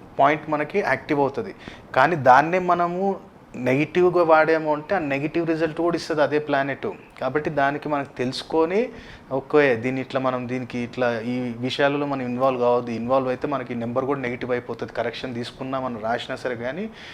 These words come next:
ఓకే ఈ నెగిటివ్ రిజల్ట్స్ వస్తాయని మీరు తెలుసుకోవాలి. అందుకనే మనం వీడియోలో ఎక్స్‌ప్లెయిన్ చేస్తున్నాం. బెనిఫిట్స్ మీకు బుక్లలో కానీ ఇందులో రాసి ఉంటారు కదా, అందుకని నేను నెగిటివ్ చెప్తున్నాను. నెగిటివ్ రిజల్ట్స్ ఏముంటాయో నేను చెప్తున్నాను. For example ఇప్పుడు ఇక్కడ మూడు అక్షరాల్లో ఒకటి వచ్చింది,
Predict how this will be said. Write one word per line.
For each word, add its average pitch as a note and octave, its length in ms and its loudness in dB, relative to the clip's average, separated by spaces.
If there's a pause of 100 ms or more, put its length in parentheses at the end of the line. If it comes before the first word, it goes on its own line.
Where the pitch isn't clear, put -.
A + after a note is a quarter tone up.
(240)
ఓకే C#3 280 2
ఈ - 20 2
నెగిటివ్ B2+ 320 -2
రిజల్ట్స్ C3 300 -4
వస్తాయని C#3 340 -6
మీరు D#3 220 -6
తెలుసుకోవాలి. C3+ 640 0 (480)
అందుకనే D3 340 0
మనం D#3+ 240 -2
వీడియోలో C#3+ 300 0
ఎక్స్‌ప్లెయిన్ C3+ 340 -6
చేస్తున్నాం. C3 360 -8 (360)
బెనిఫిట్స్ D3 560 2
మీకు E3+ 180 -2
బుక్లలో D#3 420 2
కానీ D#3 180 2
ఇందులో C#3+ 200 0
రాసి C3 340 0
ఉంటారు C3+ 200 -6
కదా, C3+ 160 0
అందుకని C3 300 -4
నేను C#3 140 -8
నెగిటివ్ D3+ 360 0
చెప్తున్నాను. A2+ 520 -6
నెగిటివ్ C#3+ 300 0
రిజల్ట్స్ C#3+ 360 -4
ఏముంటాయో C3 400 -6
నేను D3+ 160 -4
చెప్తున్నాను. G2+ 400 -10 (460)
For D3 160 8
example E3 360 4
ఇప్పుడు D#3 200 0
ఇక్కడ D#3+ 180 0
మూడు D#3 300 2
అక్షరాల్లో D3+ 480 2
ఒకటి D3 220 2
వచ్చింది, C#3+ 460 -2